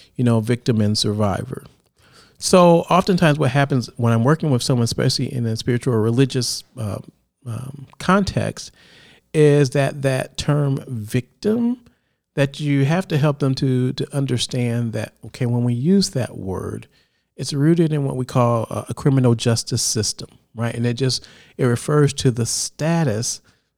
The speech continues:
of the individual based upon the crime that was committed against them. Now, if you were coaching with me, right, we would, I would introduce to you one of my coaching philosophy is that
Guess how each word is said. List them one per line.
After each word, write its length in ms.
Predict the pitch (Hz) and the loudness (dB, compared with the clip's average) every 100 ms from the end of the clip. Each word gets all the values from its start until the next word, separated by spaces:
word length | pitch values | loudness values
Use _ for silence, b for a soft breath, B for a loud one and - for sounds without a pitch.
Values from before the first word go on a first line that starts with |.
| _ | _
of 180 | 120 113 | -4 0
the 100 | 120 | 0
individual 600 | 123 143 127 113 120 110 | 0 0 0 0 -2 -2
based 480 | 117 120 131 - - | -2 0 0 -2 -6
upon 720 | 147 - - 101 - 117 110 | -6 -4 -4 -4 -4 -10 -8
the 100 | 123 | -8
crime 800 | - - 170 180 170 147 123 110 | -10 -8 -2 0 0 -2 -4 -6
that 200 | 113 - | -8 -8
was 140 | 110 | -12
committed 560 | - 110 107 98 - - _ _ | -6 -4 -2 -4 -8 -16 _ _
against 460 | - 101 101 - - | -10 -2 -2 -2 -12
them. 240 | - - - _ b b b b b | -16 -16 -20 _ b b b b b
Now, 80 | 160 | 0
if 100 | 151 | 4
you 80 | 214 | 6
were 120 | 190 | 6
coaching 360 | 196 180 170 156 | 8 6 6 4
with 220 | 139 135 | 4 4
me, 380 | 143 147 143 139 - _ | 6 6 4 0 -14 _
right, 400 | 135 127 123 135 b b b | 0 2 2 -2 b b b
we 260 | - 139 135 | 2 6 8
would, 240 | 135 127 | 8 6
I 180 | - 123 | 4 4
would 100 | 127 | 6
introduce 360 | 139 139 135 131 | 6 6 6 6
to 120 | - | 6
you 180 | 120 117 | 6 6
one 300 | 123 131 120 | 4 2 2
of 80 | 110 | 2
my 180 | 139 175 | 2 4
coaching 340 | 156 127 123 | 4 2 0
philosophy 720 | 117 117 101 110 117 - 120 | -2 0 0 0 -4 -2 2
is 200 | 117 117 | 2 0
that 420 | 120 107 110 - | 0 -2 -2 -6